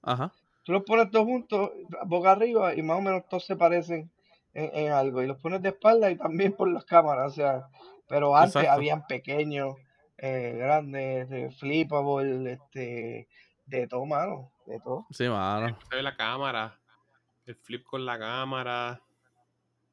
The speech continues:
Speaker 3: el Bluetooth que va en el, el auricular inalámbrico en la oreja.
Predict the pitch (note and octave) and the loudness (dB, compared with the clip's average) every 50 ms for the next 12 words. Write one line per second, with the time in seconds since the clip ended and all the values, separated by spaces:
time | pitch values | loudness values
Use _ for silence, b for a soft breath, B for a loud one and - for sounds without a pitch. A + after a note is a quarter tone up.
0 | _ _ _ _ _ _ _ _ _ _ _ - B2+ B2 A#2+ - C3+ B2+ B2 C3 | _ _ _ _ _ _ _ _ _ _ _ -18 -18 -16 -14 -10 -10 -8 -6 -6
1 | C3 B2+ B2+ - D3 C#3+ C#3+ C#3 C#3+ C#3 C#3+ C#3 C3+ B2+ A#2+ G#2+ G2 G2 - _ | -8 -8 -6 -6 -4 -4 -2 -2 -2 -2 -2 -2 -2 -2 -4 -4 -6 -10 -14 _
2 | _ _ _ _ - - - _ _ _ _ - C3 C3+ C3 B2+ B2 B2 - B2 | _ _ _ _ -20 -20 -20 _ _ _ _ -10 -8 -6 -4 -4 -6 -6 -8 -8
3 | A#2+ A#2 B2 C3+ C#3 C3+ _ _ _ _ _ _ _ _ _ _ _ _ _ _ | -6 -4 -4 -6 -6 -10 _ _ _ _ _ _ _ _ _ _ _ _ _ _
4 | _ _ - - C3 C3 B2+ B2 B2 B2+ C3 B2+ B2+ C3 B2+ C3 B2 A#2 A2 A2 | _ _ -14 -8 -6 -4 -2 -2 -2 -4 -4 -6 -4 -4 -2 -2 -2 -2 -4 -4
5 | A2+ B2+ C3+ C3 A#2 A2+ A2+ - | -4 -4 -4 -6 -8 -8 -10 -16